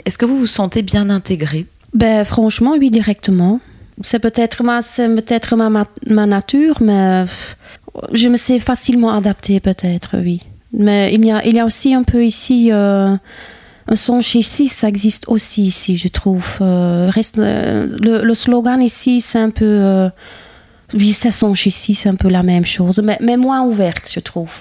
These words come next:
Speaker 1: Oui.
Speaker 2: Mais deux, deux pieds dans la terre, oui.
Speaker 1: Oui.
Speaker 2: Oui.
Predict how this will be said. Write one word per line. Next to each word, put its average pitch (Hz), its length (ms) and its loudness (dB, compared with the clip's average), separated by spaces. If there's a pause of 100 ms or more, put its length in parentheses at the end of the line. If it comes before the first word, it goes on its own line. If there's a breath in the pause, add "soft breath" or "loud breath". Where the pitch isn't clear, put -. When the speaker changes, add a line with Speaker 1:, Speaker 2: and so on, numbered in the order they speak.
(280)
Speaker 1:
Oui. 190 80 -4
Speaker 2:
Mais 196 580 2 (280)
deux, 220 640 0
deux 220 200 0
pieds 220 220 -2
dans 190 140 0
la 175 140 0
terre, 165 440 -10
oui. 180 220 -6 (180)
Speaker 1:
Oui. 156 180 -10
Speaker 2:
Oui. - 180 -6